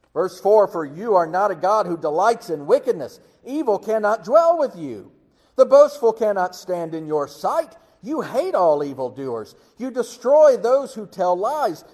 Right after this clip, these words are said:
The Lord abhors violent and treacherous people. But I enter your house by the abundance of your faithful love. I bow down toward your holy temple in reverential awe of you.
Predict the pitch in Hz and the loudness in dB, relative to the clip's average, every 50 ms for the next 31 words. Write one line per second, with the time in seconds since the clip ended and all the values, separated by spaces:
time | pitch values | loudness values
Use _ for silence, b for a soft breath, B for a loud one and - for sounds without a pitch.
0 | B B B 220 226 247 277 285 277 262 208 165 139 - - 190 247 294 311 330 | B B B 4 6 6 6 6 6 4 2 -2 -4 -6 0 2 4 6 6 6
1 | 294 220 175 - 151 135 127 143 190 240 294 311 320 320 269 208 156 - 151 165 | 4 4 2 -2 -10 -10 -4 -2 -2 -2 -2 -4 -4 -6 -6 -8 -8 -10 -10 -12
2 | 160 156 - - 262 320 311 311 - 254 214 196 - - - 247 330 339 - - | -12 -12 -4 2 2 2 2 2 -2 -6 -6 -6 -8 -10 -16 -12 -12 -10 -8 -8
3 | 151 - - - _ b b b b b b b 117 113 247 330 339 294 - 123 | -8 -8 -10 -12 _ b b b b b b b _ 0 0 2 2 0 -4 -6
4 | - - - _ _ _ _ _ _ _ _ _ _ _ _ _ _ _ _ _ | -10 -18 -20 _ _ _ _ _ _ _ _ _ _ _ _ _ _ _ _ _
5 | _ _ _ _ _ _ - 185 202 202 208 233 226 208 214 190 175 160 156 147 | _ _ _ _ _ _ 2 2 4 4 2 0 -2 -4 -6 -8 -6 -6 -6 -8
6 | - - - 135 123 98 90 - _ _ _ _ _ _ _ _ _ _ _ _ | -6 -6 -6 -4 -4 -4 -6 -10 _ _ _ _ _ _ _ _ _ _ _ _
7 | _ _ _ _ _ _ _ _ _ - 131 139 131 131 127 127 107 95 95 151 | _ _ _ _ _ _ _ _ _ -4 -4 -4 -4 -6 -8 -10 -10 -8 -6 -4
8 | 160 196 202 151 107 104 98 _ _ - 110 104 113 123 113 _ - 113 117 120 | -4 -4 -4 -8 -14 -20 -20 _ _ -20 -18 -16 -16 -16 -16 _ -14 -14 -12 -12
9 | 117 120 _ - 120 120 131 139 156 160 151 151 - _ _ _ _ _ _ _ | -14 _ _ -12 -10 -8 -8 -8 -8 -8 -10 -12 -18 _ _ _ _ _ _ _
10 | _ _ b b b b b b 170 180 180 175 202 208 208 185 143 196 208 220 | _ _ b b b b b b 0 0 2 2 2 2 2 2 2 2 2 4
11 | 233 240 240 226 - 196 220 240 240 240 240 240 233 190 175 202 214 220 220 214 | 2 2 0 -2 -2 2 4 4 4 4 2 -2 -2 0 0 0 0 0 -2 -6
12 | 214 - 180 175 170 175 165 175 175 170 165 156 147 143 151 180 202 220 214 214 | -8 -10 -12 -10 -6 -6 -6 -4 -6 -8 -10 -12 -12 -8 -2 -2 0 0 0 -2
13 | 196 175 175 185 196 190 - - 185 180 - - - 139 156 180 185 170 139 110 | -6 -6 -6 -8 -10 -12 -12 -10 -10 -10 -10 -10 -6 -2 0 0 2 0 0 -2
14 | 92 95 - 120 131 120 113 123 143 196 226 240 233 170 117 98 87 - | -6 -10 -14 -16 -18 -18 -20 -20 -18 -16 -14 -12 -12 -12 -12 -14 -18 -20